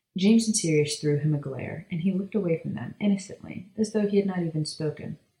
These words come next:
"Try a homunculus charm." She smiled sweetly at her brother, all hints of malice and devious mischief gone from her eyes.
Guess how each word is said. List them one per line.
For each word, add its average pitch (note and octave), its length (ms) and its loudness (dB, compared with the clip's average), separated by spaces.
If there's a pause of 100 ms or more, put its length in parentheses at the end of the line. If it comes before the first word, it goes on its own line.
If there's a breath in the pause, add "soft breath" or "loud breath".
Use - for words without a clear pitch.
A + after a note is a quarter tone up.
(840 soft breath)
"Try D4 280 2
a D4 40 4
homunculus E3 800 6
charm." C#3+ 520 -2 (380)
She - 160 -6
smiled D3 340 4
sweetly - 360 -2
at - 40 -2
her - 80 -4
brother, - 380 -6 (340)
all A3+ 180 4
hints A3+ 280 4
of G#3+ 100 -2
malice D#3 380 2
and F3 100 2
devious D3+ 400 0
mischief D3+ 400 0
gone C3 280 -2
from C3+ 120 -4
her C3+ 180 -4
eyes. B2+ 400 -8